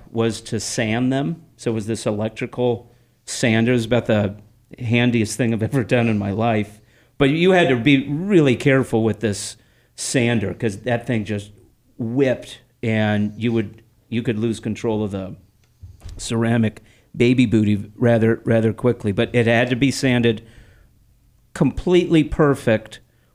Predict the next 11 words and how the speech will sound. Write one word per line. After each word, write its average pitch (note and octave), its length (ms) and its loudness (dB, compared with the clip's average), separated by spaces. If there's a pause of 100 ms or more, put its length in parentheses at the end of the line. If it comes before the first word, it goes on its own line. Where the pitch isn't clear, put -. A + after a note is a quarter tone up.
(120)
or B2 220 4
else B2 240 2
the A#2+ 100 -4
stuff - 400 0
would A#2 140 0
just A#2 200 -2
not A2+ 280 0
stay. A2 760 -2
It G#2+ 140 -4
would A2 100 0
not A2 200 0